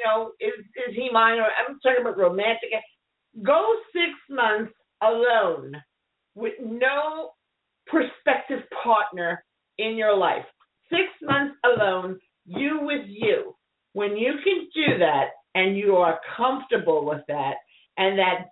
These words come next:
desperate need for a partner or a companion disappears, then you're ready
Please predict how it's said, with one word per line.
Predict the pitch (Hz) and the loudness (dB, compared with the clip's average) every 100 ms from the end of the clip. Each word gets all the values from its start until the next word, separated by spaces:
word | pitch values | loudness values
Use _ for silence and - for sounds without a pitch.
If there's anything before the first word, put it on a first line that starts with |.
| - | 0
desperate | 311 359 - 330 226 | 2 2 -2 -4 -2
need | 175 185 247 294 254 185 160 143 - _ _ | -2 0 2 4 4 4 2 -2 -16 _ _
for | - 190 | 2 2
a | 190 | 4
partner | 262 262 - 220 196 | 2 4 4 0 -2
or | 190 180 | 0 0
a | |
companion | 185 185 185 - 240 233 226 180 160 160 - _ _ _ _ - | -4 -10 -12 -4 0 2 0 -2 -4 -8 -16 _ _ _ _ 0
disappears, | 202 202 202 - 285 240 143 - - _ _ | 0 0 -6 -6 0 2 2 -2 -12 _ _
then | 156 165 208 254 349 | -16 0 2 2 4
you're | 381 240 | 2 4
ready | 202 165 165 | 2 2 -2